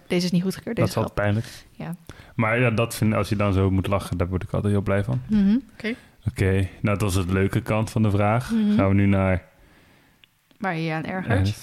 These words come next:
Speaker 2: wat denk je dat ik ga zeggen?
Speaker 1: Nou ja, dan zou ik eerder het financiële gedeelte zeggen.
Speaker 2: Nee, want dat is onder controle.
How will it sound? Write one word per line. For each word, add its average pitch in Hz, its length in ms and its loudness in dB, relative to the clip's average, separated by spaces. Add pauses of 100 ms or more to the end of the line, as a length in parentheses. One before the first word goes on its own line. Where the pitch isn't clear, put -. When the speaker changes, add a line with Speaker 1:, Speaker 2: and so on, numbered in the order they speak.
(180)
Speaker 2:
wat 104 200 -2
denk 120 220 2
je - 100 -8
dat 90 140 0
ik 92 120 -4
ga 101 120 -8
zeggen? - 320 -6
Speaker 1:
Nou 139 120 -6
ja, - 140 -10
dan 170 220 -2
zou 170 180 0
ik - 80 -14
eerder 196 220 0
het 196 120 -2
financiële 196 460 -2
gedeelte 175 340 -6
zeggen. 180 280 -2
Speaker 2:
Nee, 95 220 2
want 92 140 2
dat 95 120 0
is 110 100 0
onder 120 180 0
controle. 107 340 -2